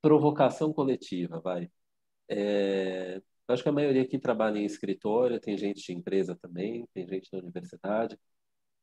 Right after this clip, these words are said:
Mas vocês conseguem imaginar as operações de tratamento de um escritório típico de propriedade industrial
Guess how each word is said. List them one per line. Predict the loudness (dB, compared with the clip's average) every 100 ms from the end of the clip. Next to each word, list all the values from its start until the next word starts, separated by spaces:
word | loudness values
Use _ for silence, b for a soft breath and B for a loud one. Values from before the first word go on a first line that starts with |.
| _
Mas | 2 2
vocês | 2 0
conseguem | 0 0 2 2 2 2
imaginar | 0 -2 -2 0 0
as | 0
operações | -2 -2 -2 -2 -4
de | -4
tratamento | -2 -4 -2 -2 -2 -2 -6 -6 _ _ _ -4
de | 0
um |
escritório | 0 -2 -4 0 2 2 0
típico | -6 -4 -2 -4 -8 -6
de | -4
propriedade | -4 -2 -2 -2 -4 -6
industrial | -10 -8 -4 0 0 -2